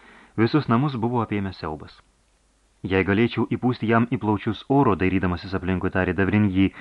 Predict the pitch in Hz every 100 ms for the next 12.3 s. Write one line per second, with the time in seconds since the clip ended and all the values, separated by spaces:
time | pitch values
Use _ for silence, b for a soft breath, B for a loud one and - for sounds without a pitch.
0 | B B B - 131 127 131 135 127 131
1 | 120 95 - - - _ _ _ - 104
2 | 131 139 165 170 175 151 82 - _ _
3 | _ _ - 117 151 - - _ _ _
4 | _ _ _ _ _ - 82 107 - 87
5 | 85 - - 98 98 95 95 95 90 B
6 | B B - 107 113 127 135 127 131 139
7 | 139 110 107 - 127 - 151 131 - 110
8 | 147 135 127 120 117 147 139 - - 120
9 | _ _ _ _ _ _ _ _ _ _
10 | _ 92 92 95 - 85 - 120 110 117
11 | 147 156 120 - 87 - 95 87 101 87
12 | 76 92 85